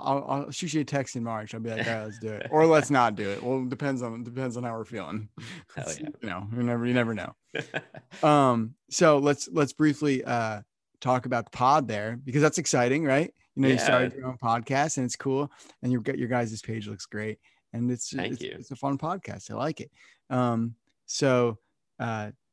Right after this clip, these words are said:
Speaker 1: was that kind of, like, one of your things where you're just like, "Listen, I'm not working full time anymore. I have a little bit more time on my hands." And then, like, these are, like, two of my friends, and they,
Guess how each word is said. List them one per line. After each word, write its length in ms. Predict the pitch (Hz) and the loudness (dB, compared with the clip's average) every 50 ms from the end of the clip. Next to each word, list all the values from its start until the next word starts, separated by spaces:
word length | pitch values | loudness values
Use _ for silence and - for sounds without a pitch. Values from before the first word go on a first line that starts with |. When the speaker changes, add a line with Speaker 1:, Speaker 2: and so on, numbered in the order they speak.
| _ _ _ - | _ _ _ -6
Speaker 1:
was 140 | 131 123 117 | -4 -2 0
that 160 | 127 123 117 | 0 -2 0
kind 220 | - 127 123 127 | 0 0 0 0
of, 140 | 127 113 110 | 0 0 -2
like, 180 | 120 117 113 101 | -2 -2 -2 -4
one 140 | 110 113 117 | -6 -6 -6
of 60 | 113 | -6
your 100 | 113 110 | -8 -8
things 400 | 101 - 107 107 110 110 107 110 | -8 -10 -8 -8 -8 -8 -8 -8
where 100 | 110 110 | -6 -6
you're 80 | 110 | -6
just 220 | 104 104 104 - 120 | -6 -8 -10 -8 -8
like, 200 | 113 110 107 - | -6 -6 -6 -8
"Listen, 380 | 113 107 - - 107 101 98 104 - _ _ _ - | -10 -10 -8 -8 -10 -10 -10 -12 -16 _ _ _ -8
I'm 120 | 107 110 | -6 -4
not 160 | 110 110 104 | -2 -2 -4
working 240 | 104 107 107 104 101 | -4 -6 -8 -8 -10
full 160 | 95 107 107 | -10 -10 -10
time 240 | - - 110 107 107 | -6 -6 -4 -4 -4
anymore. 240 | 107 110 110 110 110 | -4 -4 -4 -4 -4
I 20 | |
have 100 | 110 104 104 | -4 -4 -4
a 40 | |
little 160 | 107 110 107 107 | -2 -2 -2 -2
bit 80 | 107 | -4
more 120 | 104 104 110 | -4 -6 -4
time 240 | - 117 110 110 | -4 -4 -4 -2
on 60 | 107 107 | -2 -2
my 120 | 110 110 | -2 -2
hands." 320 | 110 110 110 110 110 104 | -2 -2 -2 -2 -4 -4
And 160 | - - 110 107 | -4 -4 -4 -2
then, 100 | 107 104 | -2 -2
like, 160 | 104 104 - | -4 -4 -2
these 180 | - 120 104 | -2 0 2
are, 60 | 117 117 | 2 2
like, 180 | 117 113 104 | 2 2 0
two 160 | - - 123 120 | 0 -2 0 0
of 40 | 117 | 2
my 120 | 113 110 | 0 -2
friends, 400 | 110 - 117 113 113 113 110 - - - - _ - | -2 -2 -2 -2 0 -2 -4 -6 -10 -18 -20 _ -2
and 160 | 127 127 127 | 2 4 6
they, 180 | 131 139 139 | 6 6 4